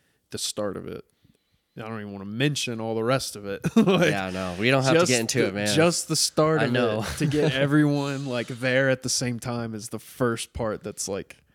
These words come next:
Speaker 1: you realize you're like, "Fuck, we gotta figure something out quick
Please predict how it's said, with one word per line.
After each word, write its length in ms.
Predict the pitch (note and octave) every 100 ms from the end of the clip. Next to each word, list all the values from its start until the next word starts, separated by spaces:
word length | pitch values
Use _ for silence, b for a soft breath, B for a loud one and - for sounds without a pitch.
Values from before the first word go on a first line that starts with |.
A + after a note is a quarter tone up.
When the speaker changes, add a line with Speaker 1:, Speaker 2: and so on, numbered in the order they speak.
| _ _ _
Speaker 1:
you 200 | - A#2+
realize 520 | A2 A2 G#2 G2+ G2+ G2
you're 140 | F2
like, 220 | E2+ C#2
"Fuck, 800 | - - - - - - - - - - _ -
we 140 | A#2
gotta 200 | A#2 G#2
figure 260 | - F#2 F2+
something 340 | - - F#2+
out 180 | D2 -
quick 480 | - - D#2+ - -